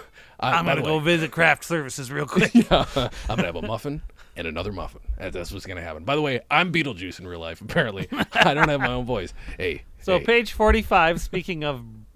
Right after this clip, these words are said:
Speaker 1: Yes.
Speaker 2: muscly superheroes.
Speaker 1: Please, yes. Hit me with it. What do we got?
Speaker 2: Nope,
Speaker 1: Page?
Speaker 2: good.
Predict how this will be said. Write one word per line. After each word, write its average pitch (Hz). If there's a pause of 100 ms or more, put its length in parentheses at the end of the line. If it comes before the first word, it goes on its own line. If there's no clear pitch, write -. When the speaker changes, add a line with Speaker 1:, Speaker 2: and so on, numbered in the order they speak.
(120)
Speaker 1:
Yes. 139
Speaker 2:
muscly 131
superheroes. 135
Speaker 1:
Please, 135
yes. 117 (140)
Hit 127
me 120
with 98
it. 90
What 117
do 113
we 113
got? 90 (100)
Speaker 2:
Nope, 156
Speaker 1:
Page? 113
Speaker 2:
good. 175